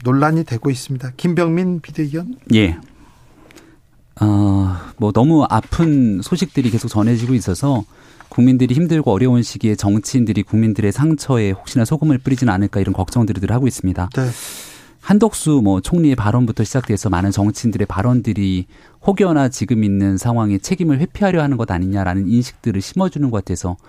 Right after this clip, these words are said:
Speaker 1: 네.
Speaker 2: 거듭 송구하고 죄송하다 이런 말씀을 드리고 싶고요.
Speaker 1: 그렇게 보여요.
Speaker 2: 음, 본인들이 말하려고 하는 취지가 그렇지 않았더라도 국민들께서 혹여나 그런 마음과 인식을 갖고 있다면, 아, 무조건적으로 죄송하다 이렇게 고개 숙이는 게 맞다고 봅니다. 대통령,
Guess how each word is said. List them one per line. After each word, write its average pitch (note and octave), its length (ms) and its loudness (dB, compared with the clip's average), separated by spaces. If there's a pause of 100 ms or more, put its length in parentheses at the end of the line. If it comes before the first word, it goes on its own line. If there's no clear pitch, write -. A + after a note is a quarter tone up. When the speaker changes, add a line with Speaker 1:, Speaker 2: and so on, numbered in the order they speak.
Speaker 1:
네. B2 240 -2
Speaker 2:
거듭 G#2 240 -4
송구하고 E3+ 360 2
죄송하다 G2+ 500 2
이런 F#2+ 120 0
말씀을 F#2 320 -2
드리고 G2+ 240 -4
싶고요. C#3+ 220 -2
Speaker 1:
그렇게 B2+ 200 2
보여요. C#3+ 840 -2
Speaker 2:
음, G2+ 300 -2 (100)
본인들이 D#3+ 380 4
말하려고 C3+ 480 2
하는 B2+ 160 2
취지가 C#3 320 -2
그렇지 A2+ 260 -2
않았더라도 A2+ 840 0
국민들께서 A#2 600 2
혹여나 F#3+ 440 2
그런 F#2+ 720 0
마음과 G#2+ 380 2
인식을 G2+ 260 -2
갖고 F#2+ 240 -6
있다면, G#2 420 -2 (460)
아, F#2+ 80 2
무조건적으로 B2 640 0
죄송하다 G#2+ 500 0
이렇게 F#2+ 160 -4
고개 G2 240 -4
숙이는 G#2+ 220 -2
게 G2+ 100 0
맞다고 F#2+ 340 -2
봅니다. E2+ 380 -2 (760)
대통령, C#3 1300 2